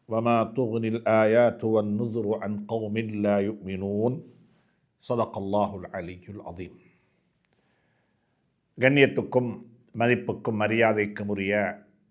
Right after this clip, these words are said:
அன்பின் இஸ்லாமிய சகோதர நண்பர்களே, பெரியவர்களே, தாய்மார்களே, சகோதரிகளே, அல்லாஹ்க்கு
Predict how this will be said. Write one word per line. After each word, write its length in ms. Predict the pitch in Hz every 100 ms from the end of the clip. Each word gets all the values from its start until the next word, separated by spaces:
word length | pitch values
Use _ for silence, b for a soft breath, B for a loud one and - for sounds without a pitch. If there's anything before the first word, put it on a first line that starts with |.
| _ _
அன்பின் 460 | 104 110 107 101 104
இஸ்லாமிய 580 | - 113 107 101 95 -
சகோதர 760 | 92 - 104 98 101 104 - -
நண்பர்களே, 680 | 95 98 95 90 85 92 110 - - _ _ _ _ _ _ -
பெரியவர்களே, 720 | 131 120 101 92 90 85 92 98 - _ _ -
தாய்மார்களே, 1000 | 104 104 98 92 85 85 87 90 - - -
சகோதரிகளே, 760 | 90 101 90 87 80 80 95 92 _ _ _ _ _ _ _ _ _ _ _ _ _ _ _ _ _ _ _ _ _ _ _ _ _ _ _ -
அல்லாஹ்க்கு 460 | 131 143 - -